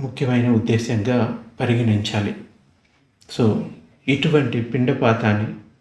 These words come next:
అంటే మనం తీసుకునే భిక్షను ఇవి పరిశుద్ధం చేస్తాయి అని, ఆ, బుద్ధ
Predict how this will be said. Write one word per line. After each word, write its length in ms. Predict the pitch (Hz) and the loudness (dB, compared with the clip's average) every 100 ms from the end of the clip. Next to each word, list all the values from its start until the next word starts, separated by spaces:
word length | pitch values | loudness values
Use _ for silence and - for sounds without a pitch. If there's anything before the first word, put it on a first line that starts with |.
| _ - | _ -6
అంటే 240 | 110 113 110 | -2 0 0
మనం 200 | 113 117 | 2 0
తీసుకునే 460 | 113 127 - 120 113 | 0 -4 -2 0 0
భిక్షను 580 | 110 117 - 120 120 - | 2 0 0 -2 -2 -2
ఇవి 400 | 127 120 113 - - | 0 2 2 0 -2
పరిశుద్ధం 520 | 127 131 156 117 120 110 113 | -2 0 0 0 0 0 0
చేస్తాయి 540 | 110 - 110 104 104 | -2 -2 0 2 2
అని, 340 | 104 127 107 - - - - _ - | 2 2 0 -2 -12 -20 -20 _ -6
ఆ, 340 | 113 104 104 - | -2 0 -2 0
బుద్ధ 480 | 117 110 113 110 | 0 2 2 2